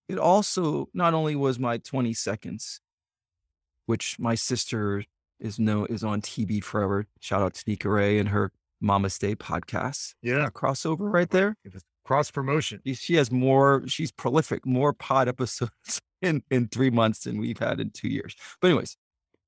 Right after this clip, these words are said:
Speaker 1: I also now, we can look back and we should run the tape back because it was my flu game, equivalent of the Jordan flu game,
Speaker 2: Mm.
Speaker 1: because I had the vid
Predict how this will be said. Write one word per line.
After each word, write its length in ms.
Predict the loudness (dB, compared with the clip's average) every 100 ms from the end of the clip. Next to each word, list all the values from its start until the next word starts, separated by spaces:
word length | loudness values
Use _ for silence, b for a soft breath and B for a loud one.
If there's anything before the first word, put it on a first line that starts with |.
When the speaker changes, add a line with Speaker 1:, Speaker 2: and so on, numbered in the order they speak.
| _ _ _ _ _
Speaker 1:
I 160 | 4 8
also 440 | 8 6 4 6
now, 300 | 6 6 4
we 140 | 4 0
can 180 | -2 -2
look 140 | -2 -4
back 440 | -2 -2 -4 -8 -20 _ _ _ _ _ _ _ 2
and 360 | 4 4 0 -4 _ _ _ -6
we 100 | -4
should 340 | -2 0 0 4
run 220 | 6 6
the 80 | 2
tape 320 | 2 0 0
back 460 | -2 -2 -4 -12 -20 _ _ -10
because 320 | -6 -2 0
it 100 | 2
was 160 | 2 2
my 140 | -2
flu 300 | -2 -4 -2
game, 320 | -2 -4 -8 _ -10
equivalent 380 | 0 2 4 4
of 60 | 2
the 60 |
Jordan 300 | 0 -2 -2
flu 160 | -2 -2
game, 260 | -2 -10 -18 _ -6
Speaker 2:
Mm. 220 | -4 -4 -6
Speaker 1:
because 300 | 0 0 4
I 140 | 2
had 480 | 2 2 4 4 4
the 80 | -2
vid 420 | 0 0 0 -4